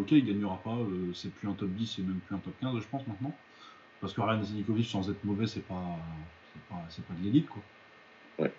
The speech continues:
Speaker 1: Mais, euh, oui, ça me, ça me dérange pas s'il veut continuer encore un petit peu, tant qu'il se fait pas mettre K O et qu'il prend pas des, des, des tabassages de, de trois rounds, euh, où tu,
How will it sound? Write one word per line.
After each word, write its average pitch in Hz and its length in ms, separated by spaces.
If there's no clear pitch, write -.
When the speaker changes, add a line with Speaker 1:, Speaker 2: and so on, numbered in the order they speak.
Speaker 1:
Mais, 110 260
euh, 110 280
oui, 123 220
ça 135 140
me, 117 380
ça 139 160
me 135 80
dérange 147 300
pas 156 120
s'il 131 240
veut 120 100
continuer 123 340
encore 120 200
un 110 80
petit 117 140
peu, 139 120
tant 131 140
qu'il 139 140
se - 40
fait 147 120
pas 143 140
mettre 139 160
K 139 100
O 143 180
et 127 60
qu'il 120 140
prend 127 140
pas 123 160
des, 110 840
des, 107 480
des 110 140
tabassages 120 520
de, 104 420
de 104 60
trois 107 220
rounds, 107 340
euh, 95 120
où 95 320
tu, 95 200